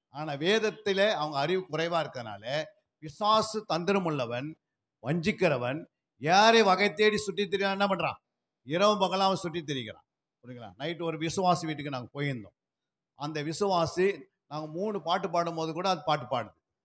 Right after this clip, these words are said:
புரியுதுங்களா? நாங்க ஒரு மணி நேரம் மெசேஜ் கொடுக்கும்போது மெசேஜ் கேக்குது.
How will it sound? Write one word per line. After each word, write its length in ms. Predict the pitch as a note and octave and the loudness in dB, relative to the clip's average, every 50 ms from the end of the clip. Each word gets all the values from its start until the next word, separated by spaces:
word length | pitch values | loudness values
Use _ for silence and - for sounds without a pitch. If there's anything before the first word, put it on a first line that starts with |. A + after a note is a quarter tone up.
| _ _ _ _ _ _ _ _ _ _ _ _ _ _ _ _ _ _ - | _ _ _ _ _ _ _ _ _ _ _ _ _ _ _ _ _ _ -14
புரியுதுங்களா? 380 | C3+ B2+ B2 A#2+ A#2 G#2 G2+ F2+ - _ _ _ _ _ _ _ | -12 -10 -10 -10 -10 -12 -14 -16 -18 _ _ _ _ _ _ _
நாங்க 600 | - D3+ E3 E3+ E3+ E3 E3 E3 D#3+ D#3 - - - - | -2 0 0 2 2 2 2 2 2 0 -2 -6 -12 -8
ஒரு 280 | C3+ D3 E3+ G#3 A3 | -2 4 6 6 6
மணி 140 | G#3 G#3 G3+ | 6 2 2
நேரம் 220 | G#3 G#3+ G#3+ G3+ | 2 2 0 2
மெசேஜ் 300 | F#3+ F3+ - A3+ G#3+ A3 | 0 0 2 2 2 2
கொடுக்கும்போது 440 | G3 G3 F#3 F#3 F3+ F3+ F#3+ G#3+ A3+ | 2 0 -2 -2 -2 -2 -2 -2 -2
மெசேஜ் 360 | A3 G3 F#3 - G#3 G3 F#3 | 0 0 0 2 2 2 2
கேக்குது. 440 | D3 F3 D#3+ E3 B2+ C3+ B2 - - | 4 6 4 4 4 2 -6 -8 -10